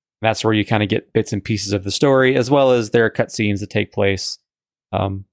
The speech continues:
before and after some of the, the battles that give you, you know, more story context and reveal more of the plot, et cetera. Um, I've played the game for a few hours so far.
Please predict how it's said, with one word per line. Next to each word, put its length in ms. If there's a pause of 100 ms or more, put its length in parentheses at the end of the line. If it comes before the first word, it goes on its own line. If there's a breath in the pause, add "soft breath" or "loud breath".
(280)
before 400
and 100
after 540 (640)
some 100
of 80
the, 100 (140)
the 60
battles 440
that 100
give 200
you, 280 (420)
you 80
know, 80
more 320
story 340
context 600
and 220
reveal 240
more 200
of 80
the 80
plot, 320 (440)
et 60
cetera. 240 (920)
Um, 500 (1400)
I've 100
played 200
the 80
game 220
for 120
a 60
few 200
hours 260
so 160
far. 400